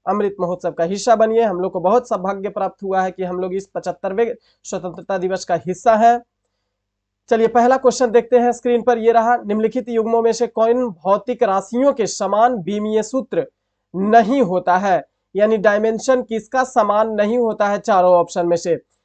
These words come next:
देख लेते हैं ऑप्शन की ओर, अगर हम ध्यान देते हैं, ऑप्शन की ओर अगर हम लोग ध्यान देते हैं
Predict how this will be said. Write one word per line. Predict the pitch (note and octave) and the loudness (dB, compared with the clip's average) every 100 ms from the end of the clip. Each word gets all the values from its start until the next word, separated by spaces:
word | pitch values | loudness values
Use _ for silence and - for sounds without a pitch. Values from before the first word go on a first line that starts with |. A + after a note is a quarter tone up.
| _ | _
देख | F3 A#3+ | 2 4
लेते | B3+ A#3+ B3 | 6 6 4
हैं | C4 C4 _ _ _ | 2 -2 _ _ _
ऑप्शन | G3 G#3+ C4 B3 | -2 2 2 0
की | B3+ | 2
ओर, | A#3+ | 2
अगर | A3+ A3 | 2 0
हम | G#3+ G#3 | -2 0
ध्यान | G#3+ G3+ | 0 0
देते | F#3+ F#3 F#3+ | -2 -2 0
हैं, | A3 B3 _ _ _ _ _ _ _ _ _ _ _ _ _ _ _ _ _ _ _ _ _ _ _ _ _ _ _ _ _ F#3 | 0 -2 _ _ _ _ _ _ _ _ _ _ _ _ _ _ _ _ _ _ _ _ _ _ _ _ _ _ _ _ _ -4
ऑप्शन | G#3 C4+ B3 | -2 0 0
की | A#3+ | 2
ओर | A#3+ A#3+ | 2 4
अगर | A#3+ A#3 | 4 2
हम | A#3 | 0
लोग | A#3+ G#3 | 0 2
ध्यान | A#3 A#3 | 2 4
देते | A#3+ B3+ | 4 6
हैं | B3+ F3+ | 4 4